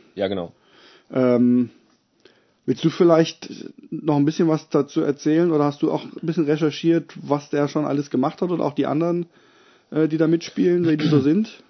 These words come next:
Speaker 2: Weil wir haben jetzt immer schon so angedeutet, aber, ähm
Speaker 1: Ja, also, ähm,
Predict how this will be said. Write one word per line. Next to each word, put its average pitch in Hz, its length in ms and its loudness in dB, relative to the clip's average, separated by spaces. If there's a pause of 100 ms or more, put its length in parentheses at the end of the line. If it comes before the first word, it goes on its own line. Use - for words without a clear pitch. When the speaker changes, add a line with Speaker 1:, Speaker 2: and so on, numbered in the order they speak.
(480)
Speaker 2:
Weil 120 100 -2
wir 131 80 2
haben 151 60 6
jetzt 165 120 2
immer 151 120 6
schon 139 180 4
so 143 80 4
angedeutet, 170 640 4
aber, 135 360 0
ähm 131 340 -2 (100)
Speaker 1:
Ja, 110 320 4
also, 104 480 0
ähm, 82 120 -10